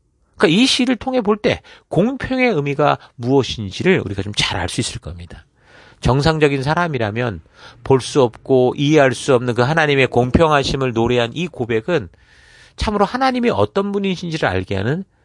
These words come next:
정말 진실한 고백이 되는 거죠. 그러니까 하나님은 우리가 공평한 삶을 살 수 있도록 다 다른 재능과 상태와 상황 속에서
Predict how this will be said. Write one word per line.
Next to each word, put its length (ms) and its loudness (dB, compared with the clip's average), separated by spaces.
정말 340 -2
진실한 640 -4
고백이 800 -4
되는 280 -6
거죠. 240 -18
그러니까 240 0
하나님은 540 0
우리가 280 2
공평한 600 -2
삶을 380 -2
살 180 -2
수 120 -6
있도록 420 -2
다 240 -2
다른 340 0
재능과 560 0
상태와 600 -2
상황 320 -4
속에서 440 -2